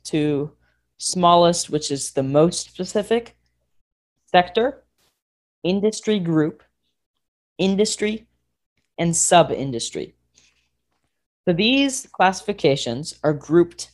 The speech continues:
the exact same way that sectors are grouped. Companies that are related by their products or similar. However, they slowly get more specific than a sector, with a sub-industry being the most specific.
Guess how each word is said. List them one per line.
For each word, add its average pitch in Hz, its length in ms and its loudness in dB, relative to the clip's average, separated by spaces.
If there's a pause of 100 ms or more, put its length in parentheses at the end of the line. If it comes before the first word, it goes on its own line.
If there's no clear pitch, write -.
the 147 140 2
exact 170 340 2
same 175 240 0
way 147 160 2
that 147 220 -2
sectors 120 460 -4
are 120 40 -4
grouped. - 340 -8 (360)
Companies 190 480 0
that 165 100 4
are 156 80 4
related 165 580 2
by 147 200 4
their 131 200 2
products 208 720 0
or 135 160 -2
similar. 208 460 0 (1040)
However, 165 680 4 (480)
they 147 120 4
slowly 175 460 4
get 160 220 4
more 143 180 0
specific 165 600 -2
than 139 120 -4
a 139 60 -2
sector, - 540 -2 (420)
with 135 280 -2
a 151 60 -2
sub-industry 147 880 2
being 143 480 -4
the 147 160 -4
most 143 500 -2
specific. - 720 -8